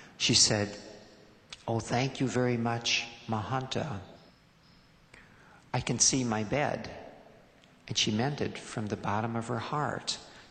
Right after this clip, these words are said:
A little thing like this, "Oh my goodness, you know, I can see my bed." And so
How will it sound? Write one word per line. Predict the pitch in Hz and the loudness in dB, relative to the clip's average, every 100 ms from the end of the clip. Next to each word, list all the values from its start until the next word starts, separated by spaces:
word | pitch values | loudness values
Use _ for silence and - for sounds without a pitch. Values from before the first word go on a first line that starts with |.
| - | -4
A | 123 | 0
little | 120 117 | 2 0
thing | - 117 110 | 0 0 2
like | 104 101 | 0 0
this, | 117 113 - | -2 0 0
"Oh | - 147 | 0 0
my | 107 107 | -2 0
goodness, | 120 123 110 - - | 0 0 -2 -4 -4
you | 123 | 0
know, | 113 | 0
I | 117 | 0
can | 123 117 | 0 0
see | - 135 | 0 2
my | 127 131 | 0 0
bed." | 131 143 120 - - - - - - - - - - - - | 2 0 -2 -8 -14 -18 -20 -20 -20 -20 -20 -20 -20 -20 -8
And | - 113 | -2 2
so | - 98 92 117 | 2 2 2 -2